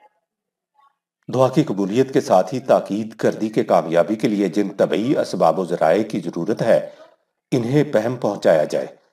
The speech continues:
और अपने प्रोग्राम पर सिवातो इस्तकामत से अमल पैरा हुआ जाए। ये नहीं कि दुआ मांग कर हाथ पे हाथ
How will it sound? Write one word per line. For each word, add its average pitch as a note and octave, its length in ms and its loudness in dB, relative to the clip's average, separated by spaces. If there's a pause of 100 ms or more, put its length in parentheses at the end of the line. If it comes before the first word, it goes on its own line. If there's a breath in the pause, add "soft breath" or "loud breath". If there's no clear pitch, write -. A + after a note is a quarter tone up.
(440 loud breath)
और C#3+ 300 2
अपने C#3 280 0
प्रोग्राम G2+ 500 0
पर B2+ 260 0
सिवातो G#2+ 520 2
इस्तकामत G#2+ 680 -2
से C3 140 0
अमल A2+ 340 -2
पैरा F2+ 260 2
हुआ E2+ 240 0
जाए। D#2 320 -2 (720 soft breath)
ये A#2 280 2
नहीं E3 280 0
कि C#3 200 2
दुआ G2 360 2
मांग A2+ 260 0
कर B2+ 280 0
हाथ G2 260 2
पे G#2 220 -4
हाथ F2+ 180 2